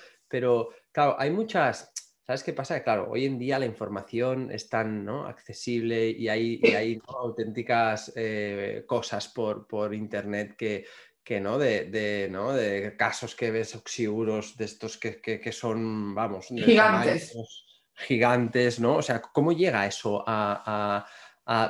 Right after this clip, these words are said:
Speaker 1: desarrollarse? Eh, ¿es, eh, una situación que puede llegar a complicarse de esa manera? O sea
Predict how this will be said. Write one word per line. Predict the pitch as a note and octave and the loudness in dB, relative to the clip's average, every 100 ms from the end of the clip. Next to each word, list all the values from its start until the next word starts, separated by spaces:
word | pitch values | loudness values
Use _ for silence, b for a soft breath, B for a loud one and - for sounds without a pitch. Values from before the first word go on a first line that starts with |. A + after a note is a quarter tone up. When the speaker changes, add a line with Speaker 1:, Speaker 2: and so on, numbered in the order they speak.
| A2+ | 2
Speaker 1:
desarrollarse? | A#2+ A#2 A#2 G#2 G#2+ C#3 F3 - F3+ F3+ F3+ | 0 2 0 2 4 2 2 0 2 4 2
Eh, | C3 B2+ A#2+ A#2 B2 A#2+ | 0 2 2 2 -2 -2
¿es, | A#2 - - - | -2 -6 -12 -6
eh, | A#2+ A2+ A2 G#2+ G#2 G#2+ | -2 0 0 -2 -4 -8
una | - A#2 G#2+ | -8 -4 -2
situación | - A#2+ A2 - A#2 A2+ | -2 0 -2 0 0 0
que | - | -4
puede | G#2+ B2+ A#2+ | -4 0 2
llegar | A2+ A2+ | 4 4
a | G#2+ | 2
complicarse | G#2+ G#2 G#2 G2+ A2 - | 0 -2 -2 0 -2 0
de | G#2+ | -2
esa | G2+ G#2 | -2 -4
manera? | G2 G2 F3 A3+ | -4 -2 0 0
O | G3+ | 0
sea | - A2+ G#2 F#2+ | 0 0 0 -2